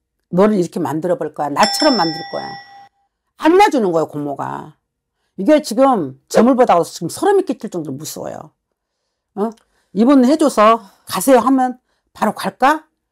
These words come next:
한 번 해서 갈까? 딱 이럴 정도로 심하게. 그래서 지금까지 당신이 어느 남자를 만나서 결혼 못하는 계기는 고모의 한이라고. 자기 쫓겨나가서 이, 이, 어,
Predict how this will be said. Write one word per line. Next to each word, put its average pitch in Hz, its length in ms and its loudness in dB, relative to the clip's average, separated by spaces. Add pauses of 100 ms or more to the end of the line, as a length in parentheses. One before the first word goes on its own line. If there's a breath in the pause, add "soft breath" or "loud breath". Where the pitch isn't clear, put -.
(120)
한 381 220 0
번 359 80 6
해서 247 140 0
갈까? 330 520 0 (320)
딱 370 220 2
이럴 240 240 4
정도로 190 500 2 (100)
심하게. 233 600 0 (640)
그래서 349 220 6
지금까지 277 380 4
당신이 214 600 -2
어느 208 160 4
남자를 202 460 4
만나서 180 760 0 (420)
결혼 269 300 4
못하는 214 600 2 (300)
계기는 254 400 2
고모의 196 380 2
한이라고. 214 840 0 (640)
자기 277 260 0
쫓겨나가서 254 840 0 (600)
이, 220 80 4
이, 240 420 4
어, 180 100 0